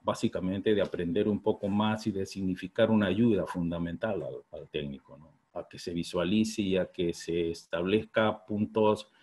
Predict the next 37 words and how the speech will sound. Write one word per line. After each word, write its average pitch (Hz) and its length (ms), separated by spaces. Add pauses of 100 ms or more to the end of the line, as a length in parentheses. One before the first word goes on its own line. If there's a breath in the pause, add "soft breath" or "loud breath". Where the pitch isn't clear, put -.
(440 loud breath)
más 107 200
cercanos 98 560
con, 78 180
con 82 220
el 76 60
tema, 80 260
sin 139 480 (420 loud breath)
pretender 101 580
meterme 101 400
en 95 80
el 90 80
trabajo, 95 640 (320)
pretender 101 760
cruzar 113 380
la 98 140
línea 104 280
de 92 80
respeto 90 600
que, 82 120
que, 80 260 (280)
que, 82 180 (120)
que, 80 180 (360)
que, 80 760
que 85 160
representa 98 800
el 85 180
hecho 87 300
de, 78 400
de, 78 400
de, 82 180
del 80 220
papel, 80 440
indudablemente, 80 760
que 78 120
en 76 160
un 76 80
equipo 80 720